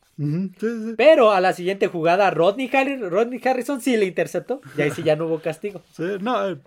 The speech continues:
Speaker 1: pues, Donald Mac-, Ma-, McNabb era un mariscal de campo mu-, que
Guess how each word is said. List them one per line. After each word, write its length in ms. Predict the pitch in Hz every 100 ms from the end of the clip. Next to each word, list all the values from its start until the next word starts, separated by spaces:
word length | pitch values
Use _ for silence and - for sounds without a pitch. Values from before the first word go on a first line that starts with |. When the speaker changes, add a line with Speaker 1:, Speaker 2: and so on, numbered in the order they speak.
| _
Speaker 1:
pues, 100 | 165
Donald 260 | 151 240 233
Mac-, 160 | 190
Ma-, 240 | 135 135 147
McNabb 420 | 143 135 165 220
era 260 | 175 160 175
un 320 | 160 170 170
mariscal 340 | 160 131 - 147
de 60 |
campo 240 | 151 135 139
mu-, 300 | 135 147 147
que 140 | 135